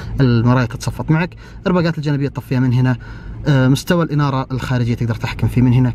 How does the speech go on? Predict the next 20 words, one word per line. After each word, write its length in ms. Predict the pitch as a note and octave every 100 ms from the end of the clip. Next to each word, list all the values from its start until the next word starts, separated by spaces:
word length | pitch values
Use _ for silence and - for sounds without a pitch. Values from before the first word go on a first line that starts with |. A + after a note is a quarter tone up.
| F3
كشا-، 500 | E3 - E3 E3 C3
عفواً 280 | D#3 - G#2+
مو 60 | -
كشاف 320 | - A#2 A2+
الضباب، 260 | A2 G#2+ - - - - - -
آه، 80 | B2+
غسيل 280 | A#2 - F3
الانوار 300 | D3 D3 C3
الاماميه 420 | B2+ A#2+ B2 A2
من 160 | B2+
هنا 160 | D3+ C#3
حيكون، 480 | A#2 A2 - F3 E3+
وعندكم 520 | B2 C3+ C3+ B2+ C3
الحساسات 500 | B2 - A#2+ - A#2+
الخلفيه 500 | C3+ - A2+ - F3
وكشاف 480 | D#3 B2+ A#2 D3 B2+
الضباب 320 | A#2+ A#2+ B2+
الامامي 340 | A#2+ B2 A#2+ A2+
من 120 | A2
هنا. 160 | A2+